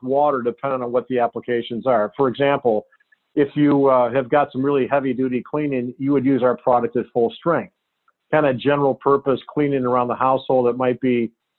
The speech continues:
uh, what we call one to ten, which is one ounce of Simple Green to one cup of water. And then for lighting, lighter cleaning, it might be, uh, one to thirty, which would be one ounce of Simple Green to two cups or sixteen ounces of water. So we would suggest,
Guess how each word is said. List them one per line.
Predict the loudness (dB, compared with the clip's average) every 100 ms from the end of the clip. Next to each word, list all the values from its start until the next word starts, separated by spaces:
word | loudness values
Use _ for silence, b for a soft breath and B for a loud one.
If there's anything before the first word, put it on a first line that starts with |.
| _ -4
uh, | 2 2
what | 2 0
we | -2
call | 0 2 2
one | 0 0
to | 0
ten, | -2 -2 0
which | -2 -4
is | -4
one | -2 0
ounce | 0 -2
of | -6
Simple | -6 -4 -4
Green | -2 -2 -2
to | -2
one | 0 0 0
cup | -4 -4
of | -2
water. | 2 2 2 -2 _ _ _ _ 0
And | 0
then | 2
for | 2 4
lighting, | 4 2 2 -4 -10 -2
lighter | 0 0 -2
cleaning, | -4 -2 -2 -2
it | -2
might | -2 -2 -2
be, | -4 -2 0
uh, | 0
one | 0 -2 -4 -4
to | -8 -2
thirty, | 0 2
which | 0 -2 -2
would | -2
be | 0
one | 0 0
ounce | -2 -4
of | -8
Simple | -8 -6
Green | -2 0 0 -2 0
to | 0 0 -4 _ _ _ -2
two | 0
cups | 2 0 2
or | -2
sixteen | 0 -2 -2 0
ounces | 0 -2 0
of | 0
water. | 2 2 4 2 2
So | 2 2 -2 b _ _ 0
we | 2
would | 4 2 0
suggest, | -2 2 2 2